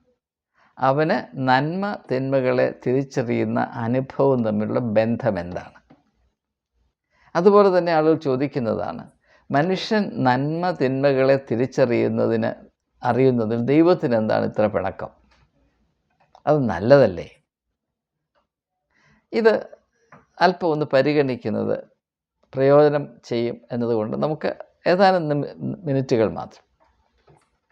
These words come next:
ആദ്യമായി നാം മനസ്സിലാക്കേണ്ടത് എങ്ങനെയാണ് നന്മ തിന്മകളുടെ തിരിച്ചറിവ്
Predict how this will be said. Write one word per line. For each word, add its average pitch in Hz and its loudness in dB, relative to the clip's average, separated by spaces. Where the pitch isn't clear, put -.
ആദ്യമായി 180 4
നാം 139 -2
മനസ്സിലാക്കേണ്ടത് 87 -8
എങ്ങനെയാണ് 117 0
നന്മ 127 0
തിന്മകളുടെ 110 -4
തിരിച്ചറിവ് 107 -2